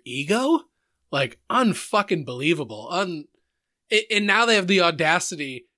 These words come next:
to say the entire Western world is declared total war on them. And, and it's not without, you know, they're, they're a nuclear power and they have the,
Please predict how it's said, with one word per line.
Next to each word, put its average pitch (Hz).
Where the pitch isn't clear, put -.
to 170
say 165
the 151
entire 160
Western 160
world 156
is 151
declared 151
total 156
war 147
on 139
them. 131
And, 151
and 160
it's 151
not 180
without, 160
you 151
know, 135
they're, 170
they're 208
a 196
nuclear 151
power 147
and 160
they 185
have 175
the, 127